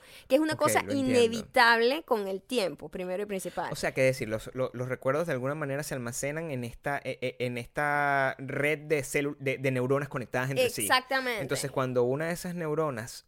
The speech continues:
Speaker 2: deja de
Speaker 1: Falla,
Speaker 2: funcionar,
Speaker 1: falla.
Speaker 2: se, el pros-, el proceso que las man-, que los mantiene almacenados se daña. Es que tal,
Speaker 1: Ajá.
Speaker 2: literalmente como si se nos daña un disco duro.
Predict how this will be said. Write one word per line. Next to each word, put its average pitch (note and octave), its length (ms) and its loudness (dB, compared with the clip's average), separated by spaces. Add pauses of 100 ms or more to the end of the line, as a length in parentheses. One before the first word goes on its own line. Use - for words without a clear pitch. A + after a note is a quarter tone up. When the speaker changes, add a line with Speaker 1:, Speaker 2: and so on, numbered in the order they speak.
(140)
Speaker 2:
deja C#3+ 380 0
de E3+ 60 6
Speaker 1:
Falla, A3+ 160 4
Speaker 2:
funcionar, F3+ 480 4
Speaker 1:
falla. G3 400 4
Speaker 2:
se, C3 460 4
el C3 220 2
pros-, C3 360 -2
el C3 240 0
proceso C3 560 -4
que F#3 100 -2
las D3 160 -4
man-, B2+ 260 -8
que B2+ 140 0
los B2 140 -2
mantiene C3 240 -4
almacenados E3 560 -4
se D#3+ 80 -2
daña. B2+ 240 0
Es C3 100 -4
que - 80 -10
tal, F3 180 0
Speaker 1:
Ajá. F3 80 -4
Speaker 2:
literalmente E3 540 -2
como F3 120 -6
si D3+ 120 -6
se C#3+ 140 -4
nos C3+ 140 -2
daña C3 160 -2
un C#3 40 -8
disco C3 220 -6
duro. F#2 260 -10